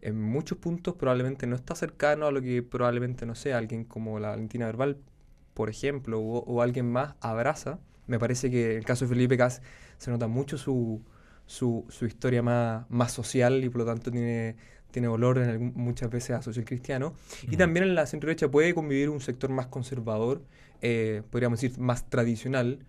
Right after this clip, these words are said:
Speaker 2: Claro.
Speaker 1: que en una parte se muestra muy abierto y liberal en cier-, los temas
Speaker 2: Oye, tú
Speaker 1: económicos.
Speaker 2: estudiaste Derecho.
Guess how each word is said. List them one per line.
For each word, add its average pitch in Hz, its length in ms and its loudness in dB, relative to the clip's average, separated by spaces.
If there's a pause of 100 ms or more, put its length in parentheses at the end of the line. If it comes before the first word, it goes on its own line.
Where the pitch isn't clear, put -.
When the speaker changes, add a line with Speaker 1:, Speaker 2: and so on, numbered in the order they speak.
(120)
Speaker 2:
Claro. 135 340 2
Speaker 1:
que 120 100 0
en 117 40 2
una 120 160 4
parte 123 240 4
se 120 120 -4
muestra 120 320 0
muy 139 260 4
abierto 147 360 2
y 139 60 2
liberal 123 440 4
en 123 60 -2
cier-, 131 200 -6
los 117 200 -2
temas 131 200 6
Speaker 2:
Oye, 175 80 6
tú 185 100 4
Speaker 1:
económicos. 202 140 6
Speaker 2:
estudiaste 190 340 4
Derecho. 139 520 2